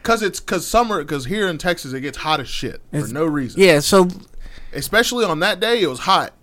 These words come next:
Speaker 1: so it's refreshing.
Speaker 2: Yeah, so the, like, the summertime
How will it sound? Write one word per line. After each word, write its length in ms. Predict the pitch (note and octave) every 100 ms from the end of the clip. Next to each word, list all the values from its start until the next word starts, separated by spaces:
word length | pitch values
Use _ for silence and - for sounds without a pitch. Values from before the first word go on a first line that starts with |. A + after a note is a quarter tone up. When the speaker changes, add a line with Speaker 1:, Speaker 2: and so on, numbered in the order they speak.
| -
Speaker 1:
so 140 | D#3+
it's 100 | D#3
refreshing. 500 | B2+ - F3+ F3 - - - -
Speaker 2:
Yeah, 260 | E3+ F3+ D3+
so 220 | - A3+
the, 260 | A3+ A#3 F#3
like, 260 | G#3 G#3+ F#3+
the 100 | G3+
summertime 760 | - A3 A#3 - G#3+ G#3 G3+